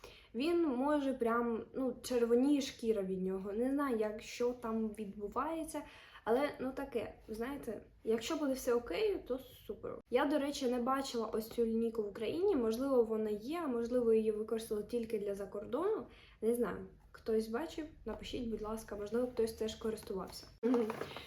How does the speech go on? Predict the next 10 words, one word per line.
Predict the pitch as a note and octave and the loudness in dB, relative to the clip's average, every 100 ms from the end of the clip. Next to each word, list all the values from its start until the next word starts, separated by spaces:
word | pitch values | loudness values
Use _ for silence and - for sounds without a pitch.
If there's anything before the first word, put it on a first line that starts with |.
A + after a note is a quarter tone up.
| - - | -4 8
Тут | A#3 A3+ | 10 10
залишилося | A3+ A#3 A#3+ A#3+ B3 B3+ | 10 10 10 8 8 6
три | B3 B3 C4+ | 6 4 4
всадника | - B3 A#3+ A3 A#3+ G#3+ | 4 6 8 6 6 4
апокаліпсиса, | G#3 A3 A3 A3+ D#4+ C4 A3 A3 G3 | 6 6 6 8 8 6 0 -2 2
я | A3+ A#3+ | 4 4
їх | A#3 | 2
так | - B3 - | 0 0 -2
чомусь | A#3+ A3 C4+ B3+ | -6 -6 -4 -4
називаю. | G3 G#3+ G#3 G3 C4+ D4 A#3 | -2 -2 -2 -2 -2 -2 -4